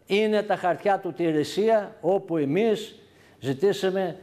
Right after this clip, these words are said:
βάσει της απόφασης της τελεσίδικης να διαγραφούν τα προσωπικά δεδομένα. Διαγράφονται τα προσωπικά δεδομένα, διαταγή πληρωμής,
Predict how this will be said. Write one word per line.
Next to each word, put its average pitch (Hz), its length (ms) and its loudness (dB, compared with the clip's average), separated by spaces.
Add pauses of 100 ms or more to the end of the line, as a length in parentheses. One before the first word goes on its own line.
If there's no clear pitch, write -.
(100)
βάσει 170 380 0
της 156 200 -10
απόφασης 160 640 -2
της - 200 -6
τελεσίδικης 165 800 0
να 156 160 0
διαγραφούν 143 600 -2
τα 160 100 0
προσωπικά 143 600 -2
δεδομένα. 139 640 -2 (1160)
Διαγράφονται 202 600 0
τα 190 120 -2
προσωπικά 170 520 -2
δεδομένα, 160 460 0
διαταγή 147 420 0
πληρωμής, 143 800 0